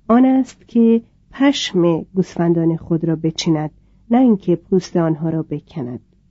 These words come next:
با اینکه در فن جنگ مهارت داشت،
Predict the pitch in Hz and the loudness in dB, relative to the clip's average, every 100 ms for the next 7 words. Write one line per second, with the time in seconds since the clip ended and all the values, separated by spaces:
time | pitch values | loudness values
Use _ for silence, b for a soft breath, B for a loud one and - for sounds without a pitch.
0 | _ _ _ _ _ _ _ _ _ _ | _ _ _ _ _ _ _ _ _ _
1 | _ - 240 269 294 277 285 220 202 196 | _ 0 4 6 6 4 2 2 -2 -2
2 | 220 220 214 208 196 185 185 185 180 170 | 2 4 4 2 2 2 2 2 2 0
3 | 170 160 160 175 - 196 220 233 - - | 0 -4 -6 -6 -2 0 0 -2 -8 -20